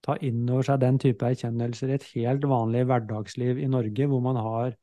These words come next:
i det ytre, altså et veldig godt liv. Så disse indre refleksjonene, de, eh, de kan man komme til, altså uten å måtte være i ekstreme ytre forhold.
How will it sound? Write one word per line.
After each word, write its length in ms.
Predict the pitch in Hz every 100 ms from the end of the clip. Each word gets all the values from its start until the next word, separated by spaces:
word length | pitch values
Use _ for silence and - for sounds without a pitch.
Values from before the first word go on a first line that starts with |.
| _ _
i 100 | 143 123
det 120 | 147 123
ytre, 440 | _ - 117 135 123 _ _ _ _ _ _ -
altså 220 | 160 131
et 80 | 127
veldig 260 | 135 113 123
godt 300 | 117 135 - 147
liv. 220 | 185 180 104 _ _ _ _ _ _
Så 140 | 139 143
disse 280 | 135 113 139
indre 520 | 170 135 113 110 113
refleksjonene, 800 | 120 - 143 - 127 117 135 190 208 - _ _ _ _ _ _
de, 340 | 151 123 127 160
eh, 920 | 190 185 185 185 180 180 175 175 170 170 - _ _ _ _ _ _ _
de 160 | 139 117
kan 140 | 147
man 120 | 185 196
komme 280 | 165 117 117
til, 260 | 131 131 113 - _
altså 260 | 170 135 -
uten 400 | 151 123 - 120 123
å 80 | 123 123 123
måtte 220 | 120 131
være 280 | 123 110 113
i 60 | 123
ekstreme 540 | - - 117 113 123
ytre 280 | - - 120
forhold. 380 | 117 120 143 160